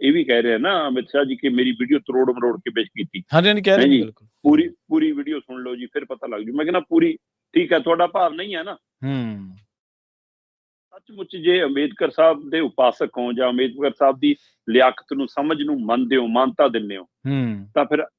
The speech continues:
Speaker 1: ਅੱਜ ਭਾਰਤ ਦੀ ਸੰਸਦ 'ਚ ਖੜ ਕੇ ਕਹੋ ਕਿ ਜੀ ਅਸੀਂ ਹੂਬਹੂ ਸੰਵਿਧਾਨ ਅਨੁਸਾਰ ਕੰਮ ਕਰਾਂਗੇ, ਆ ਜਾਓ, ਇੰਨਾ ਹੀ ਆ ਜਾਓ।
Speaker 2: ਜੀ।
Speaker 1: ਤੁਸੀਂ ਸੰਵਿਧਾਨ ਤੇ ਹੀ ਤੁਰ ਪਓ,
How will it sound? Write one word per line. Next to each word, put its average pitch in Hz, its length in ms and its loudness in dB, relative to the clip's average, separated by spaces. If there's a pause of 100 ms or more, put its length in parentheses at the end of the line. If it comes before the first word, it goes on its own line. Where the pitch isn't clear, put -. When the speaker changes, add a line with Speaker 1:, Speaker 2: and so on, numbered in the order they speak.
(120)
Speaker 1:
ਅੱਜ 147 140 -2
ਭਾਰਤ 143 260 0
ਦੀ 127 100 -10
ਸੰਸਦ 127 340 -12
'ਚ 127 140 -16
ਖੜ 131 160 -4
ਕੇ 139 160 -4
ਕਹੋ 143 240 2
ਕਿ 143 160 -2
ਜੀ 143 200 -2 (300)
ਅਸੀਂ 131 260 0
ਹੂਬਹੂ 160 240 4
ਸੰਵਿਧਾਨ 139 360 2
ਅਨੁਸਾਰ 120 360 -6
ਕੰਮ 110 220 -12
ਕਰਾਂਗੇ, 117 340 -10
ਆ 110 100 -2
ਜਾਓ, 98 120 -10 (760)
ਇੰਨਾ 208 220 2
ਹੀ 240 100 -2
ਆ 196 120 -2
ਜਾਓ। 131 140 -12 (400)
Speaker 2:
ਜੀ। 110 320 -4 (1200)
Speaker 1:
ਤੁਸੀਂ 208 140 -16
ਸੰਵਿਧਾਨ 214 440 2
ਤੇ 196 100 -6
ਹੀ 202 60 -8
ਤੁਰ 190 120 0
ਪਓ, 117 180 -8